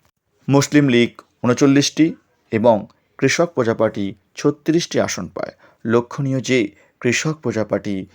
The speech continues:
বিজয়ী ছত্রিশটি আসনের মধ্যে তেত্রিশটি এসেছিল পূর্ববঙ্গ থেকে। পরের পারা,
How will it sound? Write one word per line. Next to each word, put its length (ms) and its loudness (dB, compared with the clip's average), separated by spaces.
বিজয়ী 460 0
ছত্রিশটি 640 -4
আসনের 380 -2
মধ্যে 380 -6
তেত্রিশটি 560 -4
এসেছিল 340 -6
পূর্ববঙ্গ 600 -6
থেকে। 240 -20
পরের 240 2
পারা, 160 -14